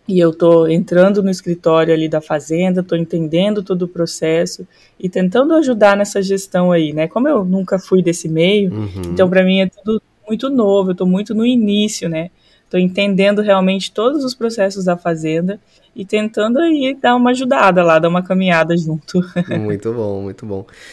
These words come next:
Speaker 2: Vamos falar com as agrônomas agora. Elaine, conta um pouquinho da tua, da tua <laughs> jornada aí pra gente.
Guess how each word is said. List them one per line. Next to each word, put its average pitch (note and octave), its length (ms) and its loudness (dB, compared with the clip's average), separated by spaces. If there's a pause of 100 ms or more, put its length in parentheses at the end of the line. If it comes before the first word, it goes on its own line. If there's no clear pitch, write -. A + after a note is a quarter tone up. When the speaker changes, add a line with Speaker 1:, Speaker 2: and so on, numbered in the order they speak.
(140)
Speaker 2:
Vamos C3 140 -4
falar F3+ 140 0
com G3 100 -2
as F#3+ 100 -2
agrônomas C3 640 2
agora. G2+ 420 0
Elaine, A2+ 480 0
conta C3+ 280 -6
um - 20 -20
pouquinho C#3+ 340 -2
da B2+ 100 0
tua, A2+ 360 -4
da A2 100 -8
tua A2+ 160 -4
<laughs> A2+ 260 -4
jornada A2 540 -2
aí G#2 80 -4
pra G#2+ 200 -6
gente. G2 360 -8